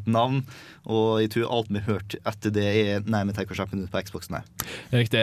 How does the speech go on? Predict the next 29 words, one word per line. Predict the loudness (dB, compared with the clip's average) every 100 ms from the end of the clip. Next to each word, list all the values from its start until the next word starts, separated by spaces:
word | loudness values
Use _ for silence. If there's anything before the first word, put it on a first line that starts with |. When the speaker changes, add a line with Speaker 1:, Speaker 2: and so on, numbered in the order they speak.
| 4
Speaker 2:
Det | 4
har | 6
kommet | 4 6
litt | 4 4 4
mer, | 6 8 6
eh, | 6 6 6
nyheter | 6 4 4 6
enn |
det. | 6 6 6
Agent | 6 6 4 4
da | 4
er | 6 6 8 6 4
helt | 2 4
riktig | 4 6 6
laget | 6 6
av | 6 4
Rockstar | 4 4 6
Games. | 6 6 6 4
Eh, | 6 6 4
ikke, | 0 -4 4 6
eh, | 8 6 6 4 4 4 4
Skottland-basen, | 4 0 4 4 6 4 6 6 6 4 6 8 8
eh, | 8 6 6
som | 4 4
lager | 6 6 6
Grand | 6 4
Theft, | 2 2 4
eh, | 6 6 4
Auto. | 4 6 4